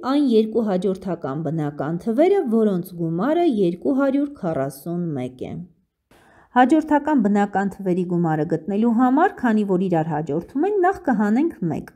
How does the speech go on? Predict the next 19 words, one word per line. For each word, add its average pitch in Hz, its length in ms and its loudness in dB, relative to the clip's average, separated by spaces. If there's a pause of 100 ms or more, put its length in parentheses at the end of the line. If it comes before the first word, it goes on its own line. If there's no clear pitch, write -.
երկու 285 400 2
հարյուր 170 300 2
քառասուն 214 600 0
մեկից 320 360 -4
կհանենք 196 600 -2
մեկ, 160 220 -10 (680)
կստանանք 302 520 0
երկու 226 400 2
հարյուր 311 280 4
քառասուն, 127 680 -2 (800)
ապա 349 260 4
երկու 294 400 4
հարյուր 277 260 4
քառասունը 269 600 2
կբաժանենք 190 920 0
երկուսի, 151 840 -4 (1040)
կստանանք 294 580 2
հարյուր 202 460 2
քսան։ 127 500 -8